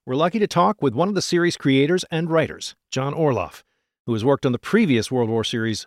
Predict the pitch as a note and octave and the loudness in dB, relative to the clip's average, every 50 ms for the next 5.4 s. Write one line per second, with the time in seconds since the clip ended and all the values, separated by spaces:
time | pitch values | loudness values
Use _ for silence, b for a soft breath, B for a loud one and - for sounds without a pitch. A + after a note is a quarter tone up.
0 | _ - B2 B2 A#2 A#2+ B2 B2 B2 A#2+ B2 A#2 A#2+ B2 B2 A#2+ A#2+ B2 C3 D#3+ | _ -6 -6 -4 -2 0 2 2 4 2 2 2 2 2 2 2 2 2 2 2
1 | F#3 - b b b b b b G#2 F2+ - B2+ B2+ C#3+ D3+ D3 D3 C3+ G#2 G#2 | 0 -2 b b b b b b -10 -2 0 0 2 2 2 2 0 0 0 0
2 | A#2+ C3+ D3 F3 G3 G#3 F#3+ - - - D#3+ E3 E3+ - E3+ - - G#3 - D3 | 2 2 2 2 0 -4 -4 -8 -10 -8 -6 -6 -6 -6 -4 0 0 0 0 0
3 | - _ - _ _ _ _ _ _ _ _ _ _ _ _ - E3+ F#3 G3+ F#3 | -4 _ -10 _ _ _ _ _ _ _ _ _ _ _ _ 0 2 4 4 4
4 | F3 G#3 G#3 G#3 G#3+ A#3 A#3 G#3 C#3+ - - - C3+ D3+ D#3 - F3+ E3 E3 D3+ | 4 4 4 6 4 4 6 4 4 2 0 0 0 0 2 2 0 -2 -2 -2
5 | - - F#3 G#3 G#3+ - - E2 | 0 0 0 2 2 0 -2 -6